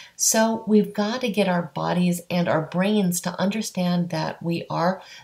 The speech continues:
done with this coronavirus chapter and that we are moving on now. And sometimes we actually need physical cues for this, or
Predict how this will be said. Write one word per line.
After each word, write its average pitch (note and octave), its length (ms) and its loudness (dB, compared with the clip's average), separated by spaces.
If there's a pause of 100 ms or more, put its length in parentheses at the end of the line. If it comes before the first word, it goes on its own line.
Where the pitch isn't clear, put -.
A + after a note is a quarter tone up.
(200)
done D#3 520 2
with F3+ 180 0
this G3 220 -2
coronavirus D#3 1000 0
chapter E3 840 -2
and E3 280 -2
that D#3 300 -4
we E3 200 -4 (100)
are E3 160 -2
moving D#3+ 560 -4
on C#4+ 320 -4
now. C#3+ 400 -2 (440)
And F3+ 180 4
sometimes F3+ 920 -2
we E3+ 200 -2
actually E3+ 480 0
need D#3 360 0 (180)
physical E3+ 460 0
cues A#3+ 420 -4
for C#3 160 -4
this, - 260 -6
or E3+ 300 0